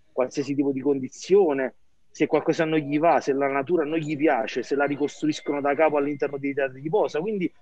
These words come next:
loro sono abituati a fare così, noi no. Cioè, per noi la soluzione di velocità è una soluzione economica, ma soprattutto è una soluzione di qualità.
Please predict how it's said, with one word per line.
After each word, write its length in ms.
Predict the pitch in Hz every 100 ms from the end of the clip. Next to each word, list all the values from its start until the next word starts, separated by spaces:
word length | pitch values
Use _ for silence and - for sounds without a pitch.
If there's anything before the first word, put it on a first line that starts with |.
| - -
loro 220 | 226 185
sono 220 | 139 120
abituati 400 | 120 135 196 135
a 80 | 117
fare 240 | - 123
così, 260 | 123 123 117 - _ _
noi 240 | 165 226 160
no. 260 | 185 127 _ _ _
Cioè, 240 | - 139 131
per 180 | 180 208
noi 480 | 190 147 127 131 -
la 180 | 135 147
soluzione 520 | 190 196 - 208 196
di 100 | 170
velocità 680 | 165 175 165 143 107 98 -
è 100 | 151
una 160 | 190 180
soluzione 800 | 190 180 - 185 135 120 120 - _ _ _ _ -
economica, 840 | 160 156 156 190 202 196 185 190
ma 120 | 156
soprattutto 380 | 143 147 185 180
è 20 |
una 80 | 175
soluzione 420 | 147 139 - 196
di 120 | 160 151
qualità. 440 | 156 127 143